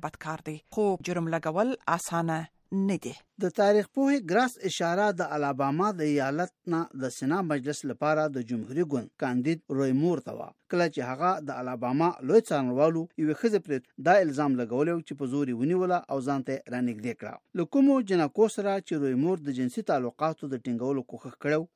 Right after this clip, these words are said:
Speaker 2: له هغه نه په عمر کې تقریباً شل کاله کمې وې. د مینیسوټا ایالت نه د دیموکرات ګوند سناتور آل فرانکن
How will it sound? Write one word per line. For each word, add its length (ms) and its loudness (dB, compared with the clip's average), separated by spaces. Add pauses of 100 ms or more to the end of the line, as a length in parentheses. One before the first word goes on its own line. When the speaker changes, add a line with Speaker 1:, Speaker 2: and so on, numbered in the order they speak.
(260)
Speaker 2:
له 100 -2
هغه 220 0
نه 120 0
په 140 0
عمر 220 0
کې 200 -6
تقریباً 520 -2
شل 240 -4
کاله 180 -2 (200)
کمې 260 0
وې. 120 -12 (260)
د 180 2
مینیسوټا 540 4 (260)
ایالت 420 4
نه 160 -2
د 160 -2
دیموکرات 560 2
ګوند 380 0
سناتور 520 0 (140)
آل 180 -4
فرانکن 500 0